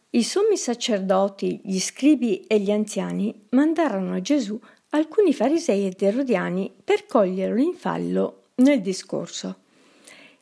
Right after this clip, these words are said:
E venuti quelli gli dissero:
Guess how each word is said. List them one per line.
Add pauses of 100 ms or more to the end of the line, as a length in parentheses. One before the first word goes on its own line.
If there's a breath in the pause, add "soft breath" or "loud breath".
(140 soft breath)
E
venuti
quelli
gli
dissero: